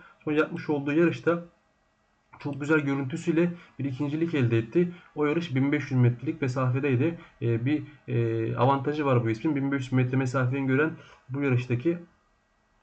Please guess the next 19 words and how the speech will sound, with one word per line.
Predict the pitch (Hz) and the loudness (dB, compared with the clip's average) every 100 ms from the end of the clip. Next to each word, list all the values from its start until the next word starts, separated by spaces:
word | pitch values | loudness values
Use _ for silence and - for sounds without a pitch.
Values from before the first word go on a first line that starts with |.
| _ - - | _ -20 -12
iki | 123 - | -12 -2
tane, | 131 131 | 2 4
üç | 151 - | 2 -2
tane | 143 123 | -2 -2
isimden | 127 127 139 143 | -2 2 2 2
bir | 139 127 | -2 -2
tanesi | 135 120 120 | 2 2 2
son, | 123 | -2
son | 123 135 | -2 -2
yapmış | 135 135 123 139 | -2 -2 -6 -6
olduğu | 131 127 | -2 0
yarışında, | 143 156 131 123 175 175 - - - _ 135 | 0 0 0 0 0 -4 -16 -20 -20 _ -4
e, | 123 120 123 120 | -2 0 0 2
güzel | 120 151 151 | 4 4 4
bir | 170 | 2
ikincilik | 139 131 143 156 160 | 0 -2 -2 -2 0
elde | 143 117 107 | 0 2 0
etti. | - 117 | -2 -4
Dışarıdan, | 113 139 131 143 143 | -2 0 4 4 2